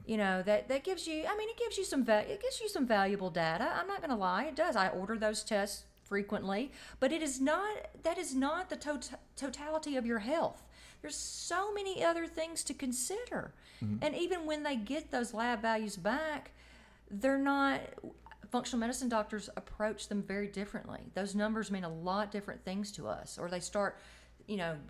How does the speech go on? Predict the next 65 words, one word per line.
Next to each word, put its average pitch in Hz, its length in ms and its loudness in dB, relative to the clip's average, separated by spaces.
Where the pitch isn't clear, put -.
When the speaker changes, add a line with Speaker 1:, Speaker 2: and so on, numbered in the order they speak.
Speaker 1:
sending 202 340 -2
up - 120 -2
red 185 240 -2
flags 208 400 0
where 165 80 -4
they 160 120 0
might 165 300 -2
not 175 280 -2
do 240 220 2
that 160 340 -2
with, 170 400 -2
you 190 100 -4
know, 147 240 -2
a 151 60 -4
co-, 165 160 -10
a 165 40 -12
conventional 156 460 -6
medicine 143 300 -10
doctor. 165 440 -8
Speaker 2:
You 151 120 4
always 127 160 4
tell 113 160 0
me 110 80 2
it 101 60 -2
means 101 240 0
basically 101 420 0
that 95 140 -6
you're 98 100 -6
not 98 140 -2
gonna 90 120 -6
die 87 240 2
next 82 160 -4
Speaker 1:
You're 269 100 2
not - 40 -2
Speaker 2:
week. 311 160 2
Speaker 1:
gonna 262 180 2
die 262 60 0
today, 208 420 -2
or 220 300 -4
maybe 208 220 -2
next 208 280 -2
week, 190 380 -4
but 202 100 -4
that's 247 180 -2
about 220 220 0
all 214 200 0
I 208 80 0
can, 170 180 -6
you 202 120 -2
know, 151 200 -2
draw 208 240 2
from 160 200 -6
that. 78 220 -4
Yeah, 240 240 2
I'm 285 80 -2
glad 254 220 0
they 254 40 -2
get 262 120 -2
an, 262 100 2
an 208 400 -2
E 214 140 -2
K 233 180 0
G 208 260 -2
on 170 200 -4
you 226 180 -4